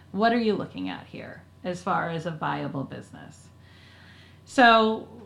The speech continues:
really looking at who you want your consumer to be and how you're gonna get to them, especially for a new business,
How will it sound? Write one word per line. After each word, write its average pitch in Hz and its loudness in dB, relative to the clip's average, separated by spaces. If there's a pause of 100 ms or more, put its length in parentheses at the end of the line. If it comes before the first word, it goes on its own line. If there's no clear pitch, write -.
(160)
really 254 4
looking 240 4
at 190 2
who 220 -2
you 226 0
want 202 0
your 190 -2
consumer 196 -4
to 214 -6
be 214 0
and 190 -4
how 180 -2
you're 175 -6
gonna 180 -6
get 175 -10
to 190 -12
them, 190 -4
especially 190 -4
for 185 -6
a 165 -6
new 175 -6
business, 202 -6